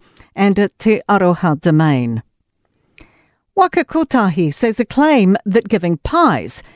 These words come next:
to Mount Messenger Project staff costs half a million dollars is entirely baseless. The Taxpayers Union's called it wasteful to treat the road workers on Pi Day Fridays. N Z T A spokesperson Caleb Perry says the pies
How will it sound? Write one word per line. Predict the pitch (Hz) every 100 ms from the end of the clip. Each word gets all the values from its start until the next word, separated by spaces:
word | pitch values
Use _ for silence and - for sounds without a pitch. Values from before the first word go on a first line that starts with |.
| _
to | -
Mount | 220 254 349 -
Messenger | 233 - 220 190 180
Project | - 233 196 180 -
staff | - - 160 151 196
costs | - 208 - -
half | 220 247 254 -
a | 185
million | 202 285 247 165 147
dollars | 226 247 247 240 - - _ _ -
is | 349
entirely | 269 190 - 349 262 156 156
baseless. | 135 185 269 - 143 - - - _ _ _ -
The |
Taxpayers | 240 269 381 - 247 202 175 196
Union's | 196 170 143
called | - 180 165
it | 160
wasteful | 156 196 269 - 160 - - - -
to | 285
treat | - 359 -
the | 220
road | 208 240 226
workers | 170 175 - 262 214
on | 170 196 247
Pi | - 196 180
Day | 180 139
Fridays. | 139 - 302 262 170 110 - - _ _ _ _ -
N | 247
Z | 226 196
T | - 220
A | 180
spokesperson | - 214 190 - 214 185 - 175
Caleb | - 202 185 165
Perry | 185 143 160
says | 165 156 139
the | -
pies | - 202 196 185